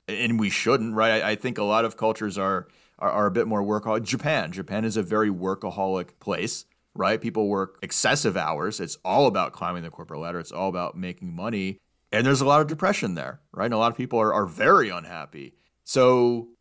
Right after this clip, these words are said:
is that really a good work-life balance objective, just to maximize the paycheck? Uh, again, <laughs> total first world problems.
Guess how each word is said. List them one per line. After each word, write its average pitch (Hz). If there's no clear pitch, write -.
is 127
that 131
really 131
a 127
good 123
work-life 110
balance 107
objective, 101
just 98
to 95
maximize 92
the 87
paycheck? 98
Uh, 233
again, 180
<laughs> 147
total 175
first 175
world 160
problems. 113